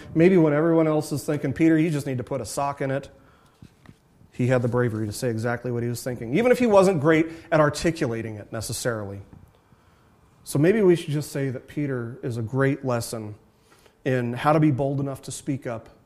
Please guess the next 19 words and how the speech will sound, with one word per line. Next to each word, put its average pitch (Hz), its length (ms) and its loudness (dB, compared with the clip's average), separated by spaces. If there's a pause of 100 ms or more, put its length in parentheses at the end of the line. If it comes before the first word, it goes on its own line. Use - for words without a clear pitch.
(880)
but 127 120 2
humble 135 280 4
enough 117 460 -4 (400)
to 131 100 -4
be 127 140 2
obedient. 113 520 -4 (1800)
But 127 100 2
Jesus 139 340 2
sees 131 260 2
that 131 80 -4
Peter's 135 400 -2
trust - 560 -6 (800)
is 139 180 0
in 127 140 -2
Peter 107 420 -2 (800)
at 104 100 -12
this 107 140 -12
point. 101 340 -18 (540)
Peter 170 500 2